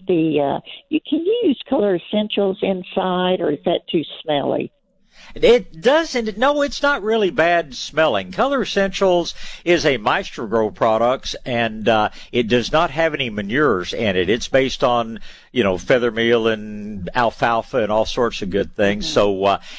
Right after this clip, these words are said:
Speaker 2: it is not quite as fast acting as a liquid fertilizer, but it's perfectly fine to use inside, and, uh, will have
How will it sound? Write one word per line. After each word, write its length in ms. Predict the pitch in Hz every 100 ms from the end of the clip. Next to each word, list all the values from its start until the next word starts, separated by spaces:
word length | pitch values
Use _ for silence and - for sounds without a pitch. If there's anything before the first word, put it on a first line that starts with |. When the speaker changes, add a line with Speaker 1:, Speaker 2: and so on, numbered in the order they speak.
| -
Speaker 2:
it 140 | 135
is 200 | 117 101
not 360 | 147 156 - -
quite 360 | - 170 196
as 200 | 170 120 -
fast 400 | 160 156 131 -
acting 500 | - 180 202 - 107
as 160 | 101 90
a 140 | 110
liquid 400 | 101 107 - 95 80
fertilizer, 800 | 107 95 92 95 98 143 143 - - -
but 120 | 95
it's 220 | 165 -
perfectly 680 | - - 123 - 123 104 95
fine 320 | 92 104 101
to 60 | 92
use 340 | 90 98 92 113
inside, 680 | 92 85 - 92 98 110 117
and, 360 | 104 98 87 95
uh, 200 | 90 87 - -
will 160 | - 95
have 460 | 87 110 104 101